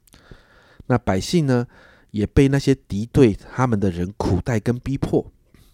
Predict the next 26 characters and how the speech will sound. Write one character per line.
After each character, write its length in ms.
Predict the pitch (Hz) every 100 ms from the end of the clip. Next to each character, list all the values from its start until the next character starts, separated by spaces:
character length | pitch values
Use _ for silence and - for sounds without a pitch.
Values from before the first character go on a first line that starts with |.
| _ _ _ _ _ _ _ _ -
所 240 | - 160
以 140 | 170 - - - - - -
尼 100 | 127
希 140 | 175
米 80 | 123
听 160 | 135
见 140 | 139 131
这 100 | 131
件 140 | 135
事 160 | 123 127
情 180 | - 85
的 60 |
时 160 | 87 -
候 240 | - 107
呢， 240 | 90 85 95 -
尼 80 |
希 160 | 95 -
米 140 | 110
就 280 | 82 101 85 - -
开 180 | -
始 160 | 104 -
向 220 | 78 107
神 320 | 92 - 85
来 180 | 87 85 107
祷 200 | 80 -
告。 200 | 120